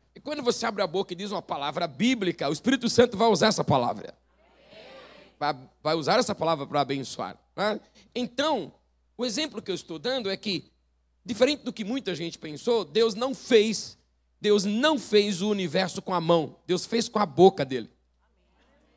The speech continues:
O texto escrito aos Hebreus diz, então, que o universo foi criado por intermédio da palavra.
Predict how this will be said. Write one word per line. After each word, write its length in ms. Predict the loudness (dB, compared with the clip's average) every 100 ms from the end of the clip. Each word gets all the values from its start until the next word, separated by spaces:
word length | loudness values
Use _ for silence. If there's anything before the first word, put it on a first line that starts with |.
| _ _ _ _ _ _ _ _ -20 -20 -16 -16
O 80 |
texto 520 | -2 2 2 0 -4 -4
escrito 380 | -2 -6 -2
aos 180 | -2 0
Hebreus 360 | 0 2 2 2
diz, 180 | -2 -4
então, 300 | -4 -4 -2
que 340 | -4 -6 -10 _ -4
o 120 | -2
universo 520 | 0 -2 -2 -2 -2
foi 160 | -2 -4
criado 340 | -2 0 0
por 220 | 0 0
intermédio 480 | 0 -4 -2 -4 -2
da 160 | 2 2
palavra. 760 | 4 2 4 0 -2 -10